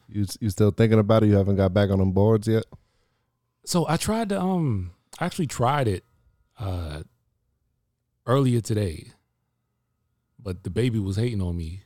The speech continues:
Speaker 2: so
Speaker 1: <laughs>
Speaker 2: so I had to put it on hold.
Speaker 1: As, as babies tend to do, they, they want all the attention for themselves.
Speaker 2: Right? Like, nobody, nobody tells you that part, how selfish they are.
Speaker 1: That's, um,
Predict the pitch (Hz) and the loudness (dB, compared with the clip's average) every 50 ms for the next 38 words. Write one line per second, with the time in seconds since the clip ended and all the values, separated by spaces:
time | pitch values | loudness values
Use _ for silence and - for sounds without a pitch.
0 | _ _ - - 98 87 85 76 71 - - - - - - - - - 123 127 | _ _ -14 -10 -6 -4 -4 -4 -6 -8 -14 -16 -18 -18 -12 -8 -6 -4 -4 -4
1 | - - - 127 - 123 - - - - - 135 - - - 113 - - - - | -6 -4 -6 -4 -2 -4 -4 -4 -4 -2 0 0 0 2 0 -2 -2 -4 -8 -4
2 | - 101 92 95 92 98 95 120 113 107 104 95 90 92 117 127 104 90 - _ | -2 -2 -2 -2 -2 -2 0 0 0 0 -2 -2 -2 -2 -2 -2 -4 -6 -8 _
3 | _ _ _ _ _ _ _ _ - 98 95 92 87 - - 95 90 85 87 98 | _ _ _ _ _ _ _ _ -4 -2 -2 -2 -2 -2 -2 -4 -2 0 2 2
4 | 98 95 95 92 - - - 92 92 87 82 82 98 98 98 101 95 87 _ - | 2 2 0 -2 -4 -2 -2 -2 -2 -2 -2 -2 0 0 2 0 -2 -4 _ -8
5 | 87 92 92 87 95 101 101 98 95 95 92 90 92 92 90 - - 90 87 - | -4 -4 -2 0 0 2 2 2 2 2 2 2 0 0 -2 -2 -4 -6 -4 -6
6 | 90 82 - 90 87 87 85 - - 90 87 87 85 82 87 - - _ _ _ | -6 -6 -6 -4 -4 -4 -4 -4 -4 -4 -2 -2 -4 -4 -6 -10 -14 _ _ _
7 | _ _ _ - - - - 101 120 196 247 294 339 330 214 - _ _ _ _ | _ _ _ -20 -20 -8 -2 0 0 2 2 0 -2 -4 -6 -8 _ _ _ _
8 | _ _ _ _ _ _ _ - - _ _ _ _ _ _ _ _ _ _ _ | _ _ _ _ _ _ _ -20 -20 _ _ _ _ _ _ _ _ _ _ _
9 | - - 131 123 110 98 - - 104 123 165 190 214 208 185 160 127 113 151 208 | -18 -12 -10 -10 -10 -10 -10 -8 -6 -4 -2 -2 -2 0 0 -2 -2 -2 -2 -2
10 | 240 214 190 160 - 180 - 170 123 107 95 90 87 - 90 85 78 - _ _ | -2 -2 -2 -2 -2 -2 -2 0 0 0 0 -2 -4 -6 -8 -10 -10 -10 _ _
11 | _ _ _ _ _ _ _ _ - 110 107 - - 120 143 143 123 104 90 98 | _ _ _ _ _ _ _ _ -10 -8 -6 -4 -2 -2 -2 -2 -4 -6 -6 -6
12 | 90 82 76 76 76 - - _ _ _ _ _ _ _ _ _ _ _ _ _ | -6 -6 -8 -10 -12 -14 -18 _ _ _ _ _ _ _ _ _ _ _ _ _
13 | _ _ _ _ _ _ _ _ _ _ _ _ _ _ _ _ _ _ _ _ | _ _ _ _ _ _ _ _ _ _ _ _ _ _ _ _ _ _ _ _
14 | _ _ _ _ _ _ _ _ - - - - _ _ _ _ _ _ - 104 | _ _ _ _ _ _ _ _ -20 -20 -20 -20 _ _ _ _ _ _ -4 0
15 | 113 107 104 - - 110 107 104 101 101 101 98 95 90 | 2 2 2 4 2 2 2 2 2 2 0 0 -2 -2